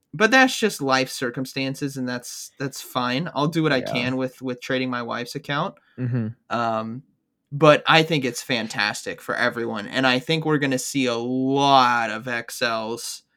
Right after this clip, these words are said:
Speaker 1: in
Speaker 2: Mm-hmm.
Speaker 1: se-, in this season ten,
Speaker 2: Yep.
Speaker 1: and then even more in season eleven.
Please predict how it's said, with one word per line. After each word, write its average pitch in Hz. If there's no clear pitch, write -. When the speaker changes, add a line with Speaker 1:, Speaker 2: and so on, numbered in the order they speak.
Speaker 1:
in 127
Speaker 2:
Mm-hmm. 120
Speaker 1:
se-, 135
in 127
this 127
season 131
ten, 147
Speaker 2:
Yep. 123
Speaker 1:
and 131
then 123
even 131
more 127
in 120
season 127
eleven. 107